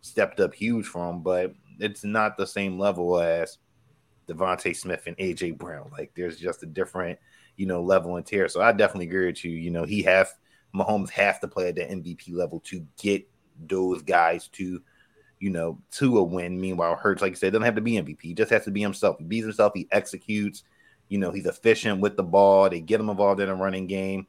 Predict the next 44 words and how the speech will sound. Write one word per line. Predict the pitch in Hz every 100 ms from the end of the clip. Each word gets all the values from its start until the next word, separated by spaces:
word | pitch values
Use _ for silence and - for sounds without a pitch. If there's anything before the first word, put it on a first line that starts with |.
| _ _
They | 80
make | 92 110 -
plays | 110 107 101
in |
the | 104
red | 98 104 98
zone, | 101 98
which | 98 -
is |
gonna | 107 107
be | 101
huge | 107 113
in | 101
this | 104
game | 95 104 98
too. | 107 113 107 -
I | _ _ _ _
think | 98 87
the, | 87 85
what, | 82 95 -
the | 80 76
Chiefs | - 107 -
have | 104
the | 82
thirtieth | - 101 110 110 104
ranked | 104 110 -
red | 95 101
zone | 104 104
defense | 107 - 104
or | 101
something | 113 104
like | 107 104
that, | 110 107
and | 87
the | 82 101
Eagles | 92 92
are, |
like, | 90 87
top | - 107 -
three, | - 104 113
so | - 87
that's | 104 98
huge, | 113 110 92
right? | 85 95 101